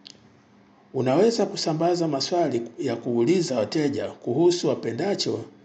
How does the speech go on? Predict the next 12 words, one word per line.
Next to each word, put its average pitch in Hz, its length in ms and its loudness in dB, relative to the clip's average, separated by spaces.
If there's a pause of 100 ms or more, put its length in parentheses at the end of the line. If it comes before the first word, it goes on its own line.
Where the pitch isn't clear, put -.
(160)
na 123 120 -6
bidhaa 147 420 2
wanazohitaji. 113 840 -2 (880)
Unaweza 170 540 4
pia 131 580 0 (300)
kuhoji 139 640 2
wateja 117 640 -2 (220)
kujua 160 440 2
wapendacho 147 720 -2
na 127 100 -4
mahitaji 123 680 -4
yao 127 440 -2